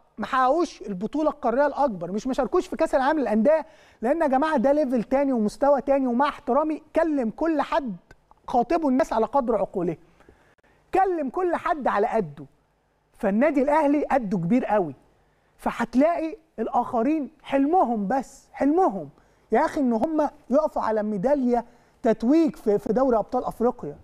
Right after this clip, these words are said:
وده شيء مستحيل. يا اخي هتلاقي بعض الفرق هي زميله دور المجموعات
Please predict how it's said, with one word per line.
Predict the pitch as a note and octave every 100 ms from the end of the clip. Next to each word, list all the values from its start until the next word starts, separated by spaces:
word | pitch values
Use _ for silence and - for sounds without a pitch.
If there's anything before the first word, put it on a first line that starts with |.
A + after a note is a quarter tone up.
| - -
وده | G3+ C4+
شيء | - - C#4+ B3
مستحيل. | - - - A#3+ B3 F3 - - _ _ -
يا | A3 C#4+
اخي | -
هتلاقي | B3+ B3 D4+ C#4+
بعض | D4 C#4+ A3
الفرق | A3 D4 D4+ -
هي | - A#3+ G#3+
زميله | A3 A#3 E4 D4
دور | G#3 F#3+ D4
المجموعات | B3+ A3 F#3 G#3 G3 C#4